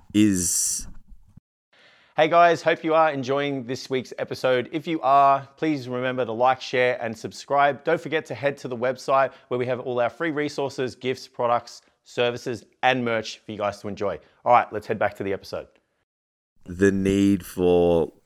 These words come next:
like, to experience other culture, 'cause I feel like that's part of the reason why you feel so relaxed now too, is, like, when you go away,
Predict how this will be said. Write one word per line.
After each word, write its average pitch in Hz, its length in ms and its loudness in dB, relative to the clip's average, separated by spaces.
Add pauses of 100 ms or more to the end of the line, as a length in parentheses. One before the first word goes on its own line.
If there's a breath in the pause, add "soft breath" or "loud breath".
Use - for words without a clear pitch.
(120)
like, 87 260 0
to 87 100 -2
experience 90 520 0
other 85 160 2
culture, 87 400 0
'cause 104 120 -4
I 104 60 4
feel 113 180 2
like 127 140 2
that's 98 180 2
part 98 200 2
of 95 40 4
the 90 60 4
reason 87 240 2
why 87 80 2
you 87 220 -2
feel 90 200 2
so 95 140 2
relaxed 85 340 0
now 87 140 0
too, 98 380 0 (600)
is, 92 140 0
like, 90 400 0 (420)
when 104 200 0
you 107 80 0
go 101 160 6
away, 92 640 2